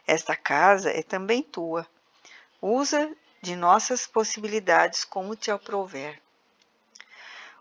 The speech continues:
O hóspede sensibilizou-se. Roco-, recordando o passado, sentia-se ferido no seu amor próprio.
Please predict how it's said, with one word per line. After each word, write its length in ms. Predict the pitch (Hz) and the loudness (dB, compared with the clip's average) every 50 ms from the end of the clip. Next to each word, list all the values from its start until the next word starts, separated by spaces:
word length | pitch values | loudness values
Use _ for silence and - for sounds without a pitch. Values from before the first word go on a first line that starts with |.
| _ | _
O 120 | - 160 156 | -4 2 6
hóspede 600 | 165 170 185 208 233 220 - - - 160 151 156 | 8 8 8 8 6 2 -4 -10 -14 -14 -12 -12
sensibilizou-se. 1200 | - - 156 170 - - 175 175 175 170 190 190 185 185 - 160 151 151 151 160 - - - _ _ - - - - - - _ - | -10 -10 -10 -10 -10 -10 -10 -10 -10 -8 -8 -8 -6 -4 -2 0 0 0 -2 -6 -10 -16 -16 _ _ -20 -20 -20 -20 -20 -20 _ -8
Roco-, 340 | - - 185 190 - 202 | -4 -4 -2 -2 -2 -2
recordando 760 | 190 170 180 190 185 - 180 180 160 - 165 170 175 180 175 | -2 0 -2 -2 -2 0 -2 -2 -2 -2 -4 -4 -4 -6 -10
o 40 | 175 | -4
passado, 680 | - - 180 175 175 - - 160 156 160 165 165 175 180 | 0 2 2 2 0 -2 -2 0 2 2 2 0 -2 -6
sentia-se 680 | - - 190 190 190 - - 220 226 220 220 - 233 | -6 -6 -8 -8 -8 -4 0 2 2 2 2 -2 -6
ferido 600 | 220 - 254 247 233 185 185 185 190 180 190 180 | -6 -4 -2 -2 -2 -2 -4 -8 -8 -8 -10 -10
no 100 | 180 185 | -10 -8
seu 240 | 185 - - 180 170 | -8 -4 -2 0 0
amor 280 | 165 165 160 160 165 - | 0 0 -2 -4 -4 -4
próprio. 520 | - - 156 139 127 143 - - - | -6 -10 -8 -8 -8 -8 -10 -18 -20